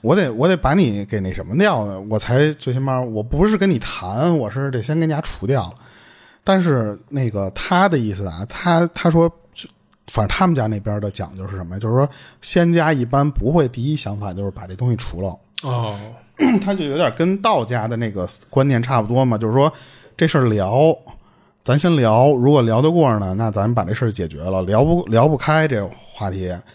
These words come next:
Speaker 2: 嗯。
Speaker 1: 那我就给你家除了。
Speaker 2: 哦。
Speaker 1: 所以他们，
Speaker 2: 先礼后兵。
Speaker 1: 他们就是那个聊的过程中有一种就是说，呃，你要是缠着他，你不走什么的，那我能不能就是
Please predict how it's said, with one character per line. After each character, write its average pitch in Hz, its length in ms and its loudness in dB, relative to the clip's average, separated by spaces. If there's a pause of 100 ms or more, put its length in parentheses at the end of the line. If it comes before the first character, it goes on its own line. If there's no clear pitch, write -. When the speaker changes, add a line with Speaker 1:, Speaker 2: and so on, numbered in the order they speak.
(120)
Speaker 2:
嗯。 123 240 -4
Speaker 1:
那 131 120 2
我 120 60 2
就 107 60 -2
给 107 100 -8
你 104 60 -6
家 95 160 -8
除 - 220 -10
了。 85 180 -4 (220)
Speaker 2:
哦。 104 400 -12 (420)
Speaker 1:
所 156 220 2
以 - 20 4
他 165 220 -2
们， 170 100 0
Speaker 2:
先 226 140 0
礼 113 140 -6
后 131 180 -4
兵。 214 180 0 (240)
Speaker 1:
他 180 220 0
们 139 320 2
就 139 140 0
是 135 60 4
那 135 140 2
个 113 100 2
聊 104 340 2
的 156 80 2
过 147 120 0
程 117 120 2
中 123 180 4
有 92 180 0
一 113 40 0
种 107 160 -2
就 98 120 -4
是 90 80 -4
说， 98 560 2 (380)
呃， 92 420 -6 (140)
你 107 160 -4
要 98 180 0
是 131 300 2 (460)
缠 98 340 -6
着 143 80 2
他， 113 180 -2
你 98 120 -6
不 127 160 -6
走 101 200 -6 (200)
什 92 80 -2
么 90 100 -6
的， 90 80 -4
那 127 180 4
我 90 200 0
能 85 120 -6
不 123 60 -2
能 139 160 -2
就 131 140 -4
是 117 40 -6